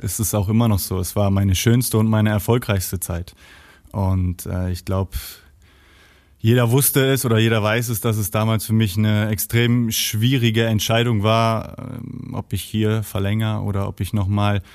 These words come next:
eine Reise durch Deutschland mache. Ich habe mich damals dann entschieden, nochmal, ähm, in die zweite Liga zu wechseln.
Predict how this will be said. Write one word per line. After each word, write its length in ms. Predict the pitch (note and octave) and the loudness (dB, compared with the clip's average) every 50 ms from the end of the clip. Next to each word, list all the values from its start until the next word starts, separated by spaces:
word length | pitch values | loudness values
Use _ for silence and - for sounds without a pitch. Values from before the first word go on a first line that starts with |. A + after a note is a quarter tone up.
| - - - - - - - - | -20 -20 -20 -20 -20 -18 -4 0
eine 100 | A2 G#2 | 0 2
Reise 300 | F#2+ G#2 A2 A2 A2+ A2 | 4 4 2 4 2 4
durch 180 | A#2+ A2+ G2 - | 4 2 2 4
Deutschland 460 | - A2 A#2+ A2 - - A#2 A#2 A2+ | 2 2 2 2 2 0 2 2 4
mache. 480 | A2+ A#2 A#2 A2+ B2 A#2+ A#2+ A2+ G#2+ G2+ | 2 2 0 0 0 2 2 2 0 0
Ich 140 | G2 F#2 G#2 | -2 -2 -2
habe 100 | G#2 A2 | 0 0
mich 140 | G#2+ G2 | -2 0
damals 400 | - G#2+ G#2 G#2+ G#2+ A2 G#2 - | 0 0 2 2 2 0 0 -2
dann 160 | - G#2+ G#2 G#2+ | -2 0 0 2
entschieden, 600 | G#2+ G2 - - A#2 A#2 A#2 A#2 A#2 A2+ A2+ G#2+ | 2 0 0 2 2 2 4 4 2 2 2 0
nochmal, 560 | G#2+ G#2+ F#2 G#2 G#2 G#2 G#2+ G#2 G#2 G#2+ G#2 G2+ | 0 0 0 2 2 2 2 2 0 0 0 0
ähm, 640 | G#2 G#2 G2+ G#2 G2+ G2 G2 G2+ - D2 C#2+ - - | 0 0 2 2 2 2 0 -2 -4 -6 -10 -8 -4
in 100 | - G#2+ | -2 0
die 100 | G#2 G2+ | 0 0
zweite 280 | - - G#2 G#2 F#2+ G2+ | 0 0 -2 0 0 0
Liga 240 | G#2 A2 A#2 A#2 A2+ | -2 0 -2 -2 -2
zu 140 | - A2 | -4 -4
wechseln. 480 | G#2 A2 G#2+ - - - A2 G#2+ A#2 A#2 | -4 -4 -4 -4 -4 -4 -4 -2 -4 -6